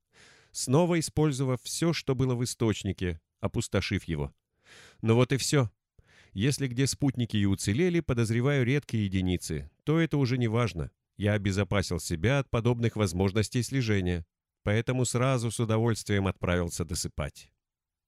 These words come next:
Две недели я провёл в той пещере, обжив её. Самолёты тут летали часто, вертолёты видел, но меня так и не обнаружили. И, видимо, поиски пошли на спад.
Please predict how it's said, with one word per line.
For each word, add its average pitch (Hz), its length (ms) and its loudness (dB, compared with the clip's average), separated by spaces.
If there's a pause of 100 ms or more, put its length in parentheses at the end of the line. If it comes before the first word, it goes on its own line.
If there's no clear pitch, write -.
(220)
Две 98 280 0
недели 165 360 2
я 160 100 2
провёл 143 360 0
в - 80 -12
той 143 160 2
пещере, 117 600 0
обжив 92 400 -2
её. 73 260 -6 (460)
Самолёты 151 540 0
тут 139 180 -4
летали 131 380 -2
часто, 110 600 -2
вертолёты 98 680 0
видел, 82 460 -4 (140)
но 104 160 0
меня 151 280 0
так 143 240 -2
и 131 40 0
не 123 100 2
обнаружили. 110 760 0 (340)
И, 95 100 0
видимо, 135 380 2
поиски 160 460 0
пошли 123 380 -2
на 120 120 0
спад. - 540 -4